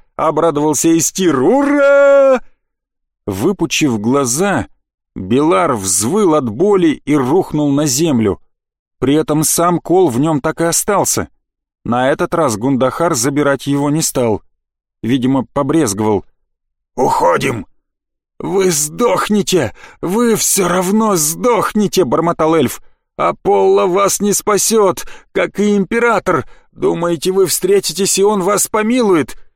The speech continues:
«Сюрприз, ублюдки! Пока мы сражались тут, на императора было совершено покушение.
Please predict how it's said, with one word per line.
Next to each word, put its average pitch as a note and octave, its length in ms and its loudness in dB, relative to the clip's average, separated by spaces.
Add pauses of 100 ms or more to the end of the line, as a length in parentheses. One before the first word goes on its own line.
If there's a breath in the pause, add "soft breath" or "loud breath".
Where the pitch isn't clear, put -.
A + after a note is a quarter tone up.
(100)
«Сюрприз, B3+ 960 0 (120)
ублюдки! A#3 840 0 (400)
Пока F#3 340 -2
мы F#3+ 120 0
сражались F#3+ 640 0
тут, E3 300 0 (200 soft breath)
на F#3 200 -4
императора F#3+ 560 0
было G3 220 2
совершено F#3+ 580 0
покушение. F#3 840 0